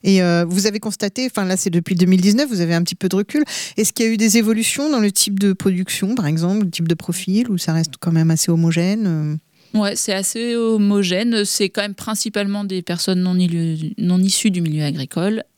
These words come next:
Speaker 2: Euh, c'est beaucoup de femmes, euh, plus de cinquante pour cent, même si cette année, euh, on n'a que deux, deux femmes sur dix, mais, euh, euh, c'est quand même, euh, voilà, un profil, euh,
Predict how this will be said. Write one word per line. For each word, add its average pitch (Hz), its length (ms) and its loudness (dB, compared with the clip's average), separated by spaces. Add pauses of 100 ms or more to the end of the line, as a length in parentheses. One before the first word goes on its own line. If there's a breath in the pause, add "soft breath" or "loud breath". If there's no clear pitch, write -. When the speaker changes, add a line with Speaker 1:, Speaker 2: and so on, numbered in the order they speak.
(140)
Speaker 2:
Euh, 160 680 -2
c'est 170 300 -2
beaucoup 196 240 -4
de - 80 -6
femmes, 208 320 -4 (600)
euh, 165 180 -2
plus - 240 -8
de - 80 -8
cinquante 175 340 -4
pour 170 160 -8
cent, 208 160 -4
même 202 160 -2
si 175 160 -8
cette - 160 -8
année, 175 320 0
euh, 143 320 -4 (240)
on 156 60 -6
n'a 147 180 -6
que - 160 -8
deux, 160 680 -4 (280)
deux 160 180 -4
femmes 170 300 -6
sur - 240 -8
dix, 185 300 -2
mais, 160 220 0
euh, 156 200 -4 (760 loud breath)
euh, 165 140 0
c'est 165 180 0
quand 165 180 -4
même, 165 120 -2
euh, 165 340 -4
voilà, - 160 -10 (320)
un 151 140 -6
profil, - 460 -8
euh, - 240 -12